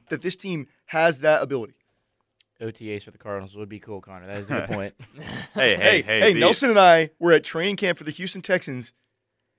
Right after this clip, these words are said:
Speaker 1: They ended up taking the best rookie quarterback and made the playoffs in, in their first year. So
Speaker 2: I'm pretty sure they didn't take Aiden O'Connell.
Speaker 3: <laughs> Good one, good one.
Speaker 2: Yes,
Speaker 3: So let's,
Speaker 2: deflection.
Speaker 3: let's, let's,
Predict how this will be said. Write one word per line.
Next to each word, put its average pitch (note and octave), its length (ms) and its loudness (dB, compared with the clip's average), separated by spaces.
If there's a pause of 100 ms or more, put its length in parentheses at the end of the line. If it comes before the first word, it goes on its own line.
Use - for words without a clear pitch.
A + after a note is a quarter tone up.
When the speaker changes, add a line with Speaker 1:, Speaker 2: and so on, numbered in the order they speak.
(140)
Speaker 1:
They E3 300 0
ended G3 200 2
up F#3+ 80 2
taking F#3 220 0
the D3+ 60 -4
best E3+ 220 2
rookie A3+ 160 -10
quarterback D#3+ 540 4
and F3 160 0
made F#3 120 2
the - 60 -10
playoffs C3+ 460 2 (240)
in, D3+ 240 -4
in D#3 100 -4
their D3 120 2
first D#3 240 -8
year. A#2 240 -6
So B2+ 160 -8
Speaker 2:
I'm A#2 80 -2
pretty - 120 -6
sure E3 140 -8
they C#3 100 0
didn't C3 240 -2
take A#2+ 240 -4
Aiden A2 220 -6
O'Connell. G2+ 480 -10 (540)
Speaker 3:
<laughs> D3+ 760 4 (360)
Good B2+ 160 4
one, F#2+ 260 -2
good F2+ 220 -12
one. E2+ 140 -10 (160)
Speaker 2:
Yes, G#2 160 -20
Speaker 3:
So B2 120 0
let's, D3 220 0
Speaker 2:
deflection. A#2 360 -6
Speaker 3:
let's, G#2+ 220 -16
let's, - 340 -14